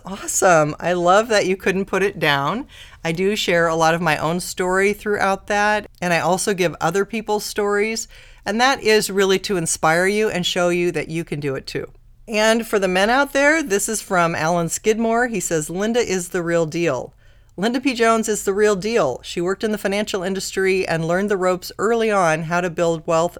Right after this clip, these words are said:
the smart way. She gives great advice on how to better manage your money and how to build long-lasting wealth,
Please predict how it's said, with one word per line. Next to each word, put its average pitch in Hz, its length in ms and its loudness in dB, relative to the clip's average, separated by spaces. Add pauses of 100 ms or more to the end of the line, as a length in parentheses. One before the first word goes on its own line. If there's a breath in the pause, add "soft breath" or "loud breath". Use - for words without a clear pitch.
the 160 140 -6
smart 147 380 -4
way. 117 320 -6 (420 soft breath)
She - 160 -4
gives 160 220 -2
great 175 240 0
advice 175 480 0
on 156 160 -4
how 151 140 -2
to 147 80 -2
better 151 260 -2
manage 185 340 -2
your 202 80 -2
money 147 440 -2
and 139 100 -6
how 135 140 -4
to 147 80 -2
build 135 280 -2
long-lasting 156 880 -4
wealth, 170 360 0